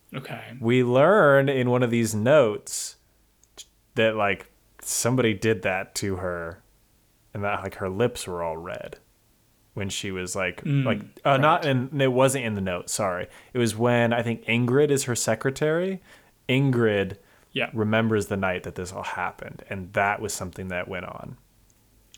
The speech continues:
Speaker 2: Okay. Then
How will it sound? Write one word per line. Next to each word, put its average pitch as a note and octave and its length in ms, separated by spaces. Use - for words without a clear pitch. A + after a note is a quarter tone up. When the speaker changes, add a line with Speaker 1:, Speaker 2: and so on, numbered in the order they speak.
Speaker 2:
Okay. - 360
Then F3 760